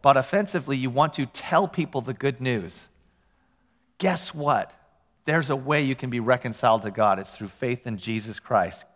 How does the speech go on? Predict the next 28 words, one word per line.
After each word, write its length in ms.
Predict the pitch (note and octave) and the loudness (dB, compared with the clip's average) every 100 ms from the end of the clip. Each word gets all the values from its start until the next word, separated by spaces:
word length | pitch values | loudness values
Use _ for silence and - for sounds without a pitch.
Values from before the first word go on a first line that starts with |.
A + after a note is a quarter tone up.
| - | -20
Guess 340 | C#3+ C#3+ - D3+ | -10 -10 -10 0
what? 200 | C#3+ A#2 | 2 2
It's 180 | - | -6
changed 440 | - - E3 D#3 C#3 | -14 -12 -6 -6 -2
my 120 | C3 | 0
life. 280 | B2+ G#2+ - | 2 0 -2
Can 180 | C#3 A#2+ | -10 -8
you 60 | |
see 180 | A2+ D#3+ | -8 -4
my 120 | E3+ | -2
life, 280 | C#3+ B2+ C3 - - - | 2 2 0 -6 -20 -12
what 120 | A#2+ | -8
it 100 | G2 | -6
was, 360 | - D3 E3+ - - | 0 2 2 -4 -14
and 100 | A2 | -4
now 160 | A2 A2 | 0 2
what 160 | A2+ | 2
it 60 | A2 | 0
is? 240 | G#2 F#2 _ _ - | -4 -6 _ _ -8
That's 340 | D3+ G3+ - | -4 -4 -4
not 240 | D#3 A#2 - | -2 0 0
offensive, 680 | G#2+ - - F3+ G3 A2+ G#2+ | -2 -2 -4 -4 -4 -8 -4
but 140 | A2+ | -2
it's 180 | A#2 - | -4 -4
an, 180 | G#2+ G2+ _ _ | -6 -6 _ _
it's 200 | B2 A#2+ | -6 -2
an 160 | C3 A2+ - | -2 -2 0
outgoing, 720 | C3 D3+ - A#2+ A2 F#2+ E2+ | 2 2 2 -2 -2 -2 -10